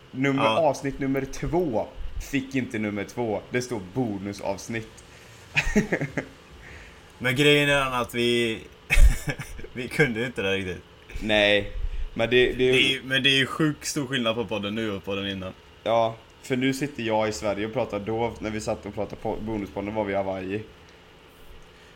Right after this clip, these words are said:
Speaker 2: Det är också en skillnad.
Speaker 1: Det är enda skillnaden jag kan komma på.
Speaker 2: Ja, det är, det är sant.
Speaker 1: Nej,
Speaker 2: Det är
Speaker 1: men
Speaker 2: sant.
Speaker 1: det är faktiskt
Speaker 2: Det finns inget
Speaker 1: kul,
Speaker 2: mer.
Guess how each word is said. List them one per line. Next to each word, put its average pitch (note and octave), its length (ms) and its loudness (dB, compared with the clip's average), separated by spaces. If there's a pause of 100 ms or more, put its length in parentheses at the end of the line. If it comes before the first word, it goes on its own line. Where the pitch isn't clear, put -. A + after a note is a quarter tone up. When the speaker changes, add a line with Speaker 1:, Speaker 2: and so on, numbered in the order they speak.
(160)
Speaker 2:
Det G#2 60 4
är F#2+ 40 6
också G2 160 0
en B2 60 -2
skillnad. B2+ 320 -2 (160)
Speaker 1:
Det A#2+ 360 4
är A#2 40 2
enda G#2 200 0
skillnaden G2+ 380 -4
jag F#2 180 -2
kan F#2 100 -14
komma F#2+ 220 -12 (200)
på. G#2+ 320 -6 (440)
Speaker 2:
Ja, B2+ 280 4
det G2 60 -4
är, F2+ 760 -2
det G2 100 -6
är F#2+ 40 -4
sant. G#2 160 -10 (340)
Speaker 1:
Nej, A2+ 80 -10
Speaker 2:
Det A2+ 60 0
är A2+ 40 -2
Speaker 1:
men A#2 120 -2
Speaker 2:
sant. - 200 -6
Speaker 1:
det B2 200 0
är B2+ 40 0
faktiskt C3+ 320 2
Speaker 2:
Det C3+ 80 -2
finns C#3+ 200 4
inget D3+ 140 4
Speaker 1:
kul, D3 140 2
Speaker 2:
mer. C#3 80 0